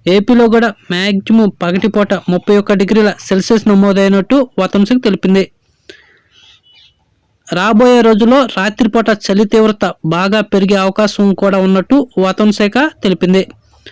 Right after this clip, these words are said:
ఇదిలా ఉంటే, ఈ అల్పపీడన ప్రభావంతో అక్కడక్కడ మాత్రమే ఓ మోస్తరు నుండి భారీ వర్షాలు నమోదయ్యే అవకాశాలు ఉన్నాయని,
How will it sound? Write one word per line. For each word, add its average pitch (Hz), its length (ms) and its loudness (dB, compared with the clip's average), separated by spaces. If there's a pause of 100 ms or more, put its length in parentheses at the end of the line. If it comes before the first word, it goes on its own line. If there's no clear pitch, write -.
(480)
ఇదిలా 220 260 2
ఉంటే, 240 480 2
ఈ 202 140 4
అల్పపీడన 220 440 0
ప్రభావంతో 220 600 0 (960)
అక్కడక్కడ 247 440 -2
మాత్రమే 226 540 2 (300)
ఓ 180 40 2
మోస్తరు 220 420 0
నుండి 226 180 2
భారీ 185 300 -2
వర్షాలు 208 480 0
నమోదయ్యే 196 360 0
అవకాశాలు 208 440 -2
ఉన్నాయని, 202 500 2